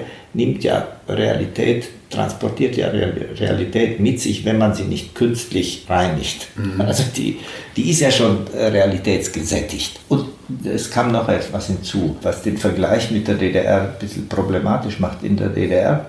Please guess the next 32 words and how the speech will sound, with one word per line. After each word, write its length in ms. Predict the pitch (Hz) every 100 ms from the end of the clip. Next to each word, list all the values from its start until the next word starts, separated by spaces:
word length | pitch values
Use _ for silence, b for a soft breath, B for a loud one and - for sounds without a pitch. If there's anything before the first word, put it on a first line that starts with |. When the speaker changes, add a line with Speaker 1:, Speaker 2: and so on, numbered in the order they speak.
| -
Speaker 1:
ist 300 | 117 - -
das 360 | 113 110 - -
Regime 800 | 104 104 101 - 117 143 151 - -
immer 260 | 117 123
der 160 | 110 101
Blick 480 | 90 107 - - -
des, 260 | 107 101
der, 160 | 101 98
der 240 | - 92
Zensur 600 | - 101 90 131 147 -
auf 160 | - -
die 80 | 113
Literatur 720 | 110 - 104 - - 135 - B B -
immer 400 | 110 123 110 - - -
abgeschwächter 800 | - - 107 - - - - -
geworden 360 | - 101 -
zum 180 | - 92
Ende 320 | - 85 85
hin. 380 | - - - 95
Speaker 2:
Mhm. 60 | 95
Speaker 1:
Man 180 | 104 101
hatte 220 | - -
die 180 | - -
Energie 460 | 104 104 104 131 113
nicht 240 | 101 -
mehr, 220 | 95 87 - B B B
sozusagen 520 | 104 98 107 104 104 - -
die 120 | 107
Ideologie 800 | 104 98 101 95 95 113 110 - B B -
reinzuhalten 1000 | - 85 110 107 - 104 95 90 90 92
und, 400 | 87 - 80 -
und 300 | 95 - -